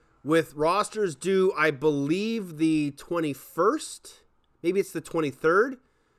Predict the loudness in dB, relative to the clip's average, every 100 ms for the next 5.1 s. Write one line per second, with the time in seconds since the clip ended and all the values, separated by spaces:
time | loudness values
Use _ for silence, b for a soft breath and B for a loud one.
0 | _ _ _ _ _ _ _ _ _ -8
1 | -4 -2 0 0 0 0 0 0 -4 -2
2 | -2 0 -2 -6 -8 -2 0 2 0 0
3 | -6 _ _ _ _ -6 -2 0 -2 -4
4 | -8 -8 -6 -4 -2 -4 -10 -16 -16 -20
5 | _